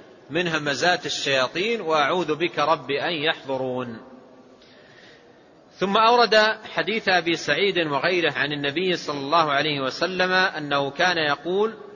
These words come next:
"أعوذ بالله السميع العليم من الشيطان الرجيم، من همزه ونفخه ونفثه". أعوذ أي ألتجئ، بالله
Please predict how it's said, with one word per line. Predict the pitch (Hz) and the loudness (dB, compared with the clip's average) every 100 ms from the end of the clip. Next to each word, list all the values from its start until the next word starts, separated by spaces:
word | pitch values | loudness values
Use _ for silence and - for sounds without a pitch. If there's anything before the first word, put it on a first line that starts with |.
| - - - - | -20 -20 -20 -2
"أعوذ | 143 151 220 202 | 2 4 4 4
بالله | 165 156 151 175 147 127 | 2 0 2 2 2 -2
السميع | - - 143 185 180 139 131 | -8 -4 -2 0 0 0 0
العليم | 120 131 160 190 165 | 0 0 0 0 0
من | 147 151 | -2 -2
الشيطان | 156 - 151 143 156 202 196 | -2 -2 -2 -2 2 2 2
الرجيم، | 175 175 156 202 226 - - - - - - - - | 2 2 2 -2 -4 -8 -18 -20 -20 -20 -20 -20 -4
من | 143 151 | -2 0
همزه | 165 214 196 208 208 214 220 - - - - - - - - | 0 -2 0 -2 0 0 -4 -10 -20 -20 -20 -20 -20 -20 -4
ونفخه | 135 156 214 - 208 208 214 226 226 - - - - - | 0 2 2 0 -2 0 0 -2 -6 -16 -20 -20 -20 0
ونفثه". | 160 196 196 - 143 117 - - - - - - - - - - - - _ _ _ _ - - _ _ - | 2 4 0 0 0 0 -6 -20 -20 -20 -20 -20 -20 -20 -20 -20 -20 -20 _ _ _ _ -20 -20 _ _ -2
أعوذ | 151 180 233 214 226 247 240 - - - - | 2 4 4 6 4 4 -2 -16 -20 -10 0
أي | 180 190 | 2 2
ألتجئ، | 180 214 165 135 92 - - - - - - - - _ _ _ 123 | 2 2 2 -2 -6 -12 -20 -20 -20 -20 -20 -20 -20 _ _ _ -2
بالله | 156 156 202 220 202 202 220 | 0 4 4 4 4 2 0